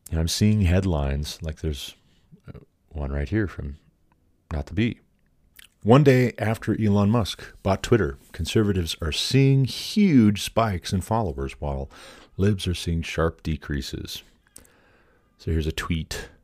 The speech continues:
screenshotted from Christopher Boozy, C Boozy.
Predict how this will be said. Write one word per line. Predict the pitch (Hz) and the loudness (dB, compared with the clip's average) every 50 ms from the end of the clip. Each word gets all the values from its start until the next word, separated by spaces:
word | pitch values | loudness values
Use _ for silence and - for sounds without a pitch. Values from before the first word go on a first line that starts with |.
| _ _ _ _ _ _ _ _ _ _ - | _ _ _ _ _ _ _ _ _ _ -16
screenshotted | - - - 82 80 76 - - 85 76 76 76 78 78 | -10 -4 -2 -2 -2 -2 0 0 0 0 2 0 0 -2
from | - - - 80 71 69 69 71 - - - | -6 -8 -6 -6 -4 -4 -4 -6 -8 -10 -6
Christopher | - 120 - - - 107 87 | -4 -4 -4 0 0 0 2
Boozy, | 78 90 104 101 85 76 71 69 67 65 - _ _ - _ _ _ | 4 2 2 2 2 0 -4 -6 -6 -8 -12 _ _ -20 _ _ _
C | - - - 107 | -10 -4 -2 0
Boozy. | 101 101 98 92 80 - 69 65 62 | 0 2 2 2 0 -2 -6 -8 -8